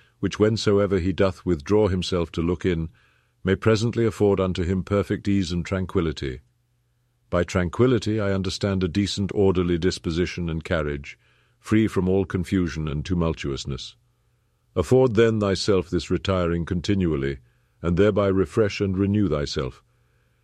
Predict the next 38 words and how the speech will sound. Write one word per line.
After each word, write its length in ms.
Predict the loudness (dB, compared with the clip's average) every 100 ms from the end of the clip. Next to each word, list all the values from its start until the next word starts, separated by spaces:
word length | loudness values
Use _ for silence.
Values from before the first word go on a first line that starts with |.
| _ 2
Let 160 | 2 4
these 200 | 2 4
precepts 460 | 0 2 0 -2
be 140 | -2 -2
brief 360 | 2 2 2
and 140 | -4 -2
fundamental, 640 | 0 0 0 0 -2 -4 -8 _ _ -4
which 200 | -2 0
as 100 | 0
soon 240 | 0 2
as 120 | 2
thou 140 | 2 2
dost 240 | 0 -2
call 200 | 0 0
them 160 | 0 -2
to 100 | 0
mind 400 | 0 0 0 0
may 140 | -2
suffice 480 | -2 -4 -2 -2 -2
thee 140 | -4
to 100 | -4
purge 400 | -2 0 0 0
thy 160 | -4 -4
soul 380 | -2 -2 -2 -4
throughly, 460 | -2 -2 0 -4 -8 _ _ -8
and 140 | -4
to 80 | -4
send 260 | 0 0 0
thee 100 | 0
away 400 | 0 2 0 -2
well 300 | -2 0 0
pleased 480 | -2 -2 -2 -4 -6
with 160 | -6 -2
those 280 | -2 -2
things 360 | -4 -4 -4 -4
whatsoever 500 | -6 -4 -4 -2 -2
they 160 | -4 -4
be, 400 | -2 -2 -4